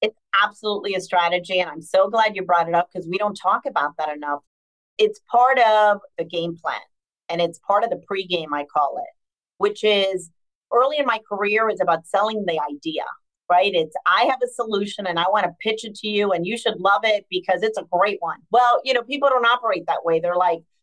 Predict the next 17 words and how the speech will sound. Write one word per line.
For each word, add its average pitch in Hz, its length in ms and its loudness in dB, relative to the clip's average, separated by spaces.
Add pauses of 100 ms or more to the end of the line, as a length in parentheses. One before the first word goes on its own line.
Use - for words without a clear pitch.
(360)
"How 262 180 4
does 285 100 2
your 277 180 4
idea 254 360 2
help 240 240 0
me?" 254 340 -4 (420)
You 233 120 2
know, 247 220 4
it's 226 160 2
sort 247 140 2
of 254 60 -8
like 233 220 0
having 240 240 -2
your 233 140 0
own 233 80 -4
business, 233 500 -4 (320)
right? 220 240 2